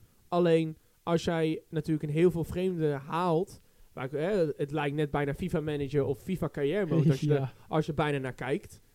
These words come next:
Speaker 1: Weet je, ik vind de gok leuk, het zijn allemaal interessante namen. Alleen ja,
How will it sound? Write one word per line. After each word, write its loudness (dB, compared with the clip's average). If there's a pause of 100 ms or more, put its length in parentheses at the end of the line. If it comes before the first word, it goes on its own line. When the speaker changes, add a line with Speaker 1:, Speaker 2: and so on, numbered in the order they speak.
(240)
Speaker 1:
Weet -2
je, 0
ik -4
vind 2
de 4
gok 2
leuk, 6
het 0
zijn -2
allemaal 0
interessante -4
namen. -2 (640)
Alleen 2
ja, 0